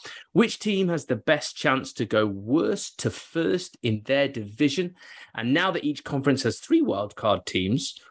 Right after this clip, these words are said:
what would it take for a whole division to make the playoffs? Whew, I think it would take an awful lot. Now, Ollie, what about first to worst? Where would you start there?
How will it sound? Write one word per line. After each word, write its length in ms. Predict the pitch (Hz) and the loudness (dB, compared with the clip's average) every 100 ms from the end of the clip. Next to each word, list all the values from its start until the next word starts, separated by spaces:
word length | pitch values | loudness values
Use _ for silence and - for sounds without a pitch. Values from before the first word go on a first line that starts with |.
| _ | _
what 120 | 135 | -2
would 120 | 170 - | 0 0
it 80 | |
take 240 | - 147 131 | 0 -2 -2
for 100 | 120 | -4
a 40 | |
whole 180 | 117 135 | 0 0
division 340 | 131 123 110 | 0 -2 -4
to 100 | 104 | -4
make 200 | 104 110 | 0 0
the 80 | - | 0
playoffs? 420 | - 127 90 - - - | -2 0 0 -4 -16 2
Whew, 180 | - 381 | 8 8
I 160 | - - - _ | 6 -8 -14 _
think 160 | - 151 | 2 2
it 40 | |
would 120 | 90 - | 2 0
take 180 | 135 120 | 0 2
an 60 | |
awful 380 | 131 147 160 151 | -2 -2 0 0
lot. 220 | 139 90 - _ _ _ | 0 -4 -10 _ _ _
Now, 280 | 160 151 135 | -2 0 0
Ollie, 320 | 160 147 113 107 | -2 0 -2 -4
what 120 | 156 | 0
about 220 | 170 151 | 2 2
first 280 | 185 175 - | 0 -2 -2
to 60 | 131 | 0
worst? 320 | 123 113 - | 0 0 0
Where 100 | 143 | 0
would 120 | 135 | 0
you 60 | 123 | -2
start 300 | - 120 - | 2 2 2
there? 260 | 104 98 | 0 -4